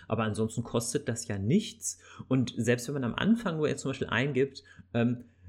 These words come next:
„Ich möchte mit dir ein textbasiertes Abenteuerspiel spielen. Dieses soll in einer Fantasy-Welt spielen und ich bin der Held“,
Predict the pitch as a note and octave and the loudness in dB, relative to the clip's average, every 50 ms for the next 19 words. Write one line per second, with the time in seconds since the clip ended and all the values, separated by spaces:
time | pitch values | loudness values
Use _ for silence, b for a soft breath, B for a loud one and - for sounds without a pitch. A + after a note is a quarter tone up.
0 | B B _ _ - A2 - A#2 A#2+ D#3 F#3+ - - - A3 G3 E3 D3+ C#3+ - | B B _ _ -4 -2 2 4 4 4 4 2 0 2 2 2 2 2 -2 -4
1 | - - B2+ C#3+ E3 D#3+ - - B2 A#2+ A#2+ A#2 - - D#3+ D#3+ - - - - | -4 -4 0 2 2 2 2 0 -2 -2 -2 -2 -4 -4 -4 -4 -4 -6 -4 -2
2 | - B2+ B2+ A#2 A#2+ B2+ C3 C3+ - B2 - - - A2+ C3+ D3 C#3 B2+ A2+ - | -2 -2 0 2 2 2 0 0 -2 -8 -6 -4 -2 -2 0 0 0 0 -2 0
3 | - A2 G#2+ A2 G2+ G2+ G#2 - - - - A2+ A2 A2 G#2+ G#2 G#2 - - - | 2 2 4 4 4 2 0 -4 -6 -6 -2 2 2 4 4 2 0 -2 -8 -8
4 | - - B2+ C#3+ D#3+ F3 G3 G#3 F#3+ D3+ C3 D3+ E3 E3+ F#3 F#3+ F#3+ - C#3+ C3+ | -4 -2 0 2 2 4 4 4 2 2 2 0 2 4 2 2 2 2 2 4
5 | C#3+ C#3 C#3 C#3 - B2+ B2+ A#2+ A#2+ B2 - D3+ D3+ E3 - C#3+ B2 A2+ A#2 A2 | 4 4 2 2 0 0 0 0 -2 0 0 0 0 0 0 -2 -2 0 0 2
6 | - G#2 G2+ G#2+ A2 A2 - - - - B2 B2+ C#3 C#3+ D3 C3 B2+ - - C3 | 2 4 4 4 2 0 -4 -6 -2 0 2 4 4 4 4 2 0 -2 -2 -4
7 | - - - C#3 C3 B2+ B2 A#2+ B2+ A#2+ G2+ G2+ B2+ E3 - - | -4 -2 -2 0 0 0 0 2 4 4 6 6 4 2 0 -4